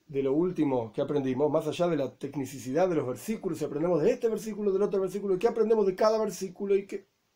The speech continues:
Bien, más allá de todo eso, esa es la estructura. Estamos en la Lamed Daled Amud Aleph, está en treinta y cuatro A, hacia el final de la página, la línea empieza,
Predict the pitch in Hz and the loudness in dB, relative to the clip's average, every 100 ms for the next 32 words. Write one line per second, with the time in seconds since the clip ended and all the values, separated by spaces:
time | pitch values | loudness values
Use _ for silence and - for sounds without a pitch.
0 | _ - 135 107 - _ - 139 151 175 | _ -6 -4 -4 -8 _ -4 -2 0 2
1 | 190 220 285 214 - 220 220 160 147 139 | 6 6 6 4 4 4 4 2 0 -4
2 | 123 120 - - _ _ _ _ _ _ | -10 -12 -14 -20 _ _ _ _ _ _
3 | _ _ - - - 170 165 151 156 156 | _ _ -16 -6 2 4 6 4 4 4
4 | 147 156 151 156 160 151 - - _ 135 | 4 4 4 4 4 2 -2 -18 _ -8
5 | 135 147 139 151 156 160 156 143 - 147 | -6 -8 -6 -2 0 0 0 -2 2 4
6 | 190 196 _ _ _ _ - 139 160 131 | 4 0 _ _ _ _ -2 0 0 0
7 | 151 156 135 117 208 196 180 170 - _ | 2 2 0 2 2 4 4 4 0 _
8 | _ - 139 180 175 139 185 190 175 156 | _ -4 0 2 2 2 4 2 2 2
9 | 156 - | 2 0